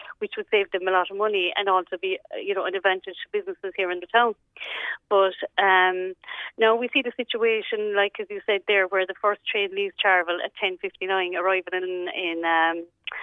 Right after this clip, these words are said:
the station in Cork at eleven forty-five. And this is grand if you're going out for a day trip or you're just going out for the day, but it's not really any good to workers, um, or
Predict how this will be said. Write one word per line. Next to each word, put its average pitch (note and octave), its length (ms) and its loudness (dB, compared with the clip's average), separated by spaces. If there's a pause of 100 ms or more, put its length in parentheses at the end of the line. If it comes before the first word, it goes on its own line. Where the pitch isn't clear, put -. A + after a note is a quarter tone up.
(160)
the G3+ 80 -10
station G3 360 0
in F#3 60 -4
Cork F#3+ 380 4
at F3 60 -6
eleven F#3 300 -2
forty-five. F#3+ 600 0 (540)
And A#3 100 0
this D4+ 160 4
is B3 140 -6
grand A3 240 8
if F#3 60 -8
you're G3+ 100 0
going G3+ 160 2
out F#3+ 120 0
for F#3+ 120 -2
a F#3 40 -4
day G#3 320 0
trip F#3+ 280 -2
or F#3 80 4
you're F#3+ 180 -2
just - 220 -12
going F#3+ 160 -2
out F3+ 160 -2
for - 200 -14
the F3+ 60 -14
day, F#3 240 0
but F#3 120 -4 (340)
it's - 180 -8
not C#4 140 4
really A3 200 0
any G3+ 220 -2
good A3+ 200 0 (120)
to G#3 80 -2
workers, F3+ 560 2 (100)
um, F3 600 -2
or B3 160 4